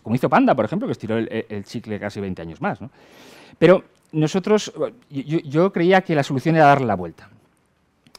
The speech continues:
Entonces, eh, y por otra parte, pues estábamos en Internet, McAfee acababa de llegar a España,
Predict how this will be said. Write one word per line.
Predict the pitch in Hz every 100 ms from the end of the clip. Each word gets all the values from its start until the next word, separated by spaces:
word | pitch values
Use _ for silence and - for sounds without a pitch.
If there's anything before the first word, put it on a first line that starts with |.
| - - - - _ -
Entonces, | - 190 185 240 - -
eh, | 135
y | 127
por | 127
otra | 135
parte, | 143 147 185 226
pues | 113 87 98
estábamos | 104 101 104
en | 113
Internet, | 110 139 - 214 226 - 120
McAfee | 104 131 127 127 104
acababa | - 104 107 110
de |
llegar | 107 120
a |
España, | 123 156 151 151